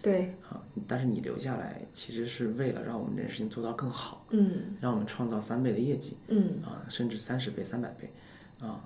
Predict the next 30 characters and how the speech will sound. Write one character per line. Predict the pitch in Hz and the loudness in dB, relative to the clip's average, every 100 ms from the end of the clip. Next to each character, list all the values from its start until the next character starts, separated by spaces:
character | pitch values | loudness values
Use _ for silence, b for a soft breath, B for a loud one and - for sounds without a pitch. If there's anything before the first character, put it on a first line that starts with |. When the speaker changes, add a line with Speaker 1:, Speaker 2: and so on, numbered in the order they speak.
| - | -6
Speaker 2:
然 | 113 | -4
后 | 135 123 - - | -2 -2 -4 -6
这 | - | -2
是 | 117 | -2
第 | 110 110 | 0 -2
一 | |
个， | - | -2
就 | 113 | -2
是 | 123 | -2
大 | 123 139 | -2 -2
家 | 131 139 143 | 0 0 0
一 | 110 | 0
定 | 120 143 | 0 0
要 | 120 | 0
把 | 107 - | -2 -6
这 | - | -4
个 | 117 113 | -2 0
目 | 135 156 | 0 2
标 | 131 131 131 | 2 2 2
树 | 143 - 131 | -2 2 2
立 | |
成 | 117 117 | 2 0
一 | 113 | -2
致 | 113 156 | 0 0
的 | 127 - | 0 -2
积 | - | -2
极 | 147 - | -2 -2
方 | - - | -4 -6
向 | - | -8
的， | - | -8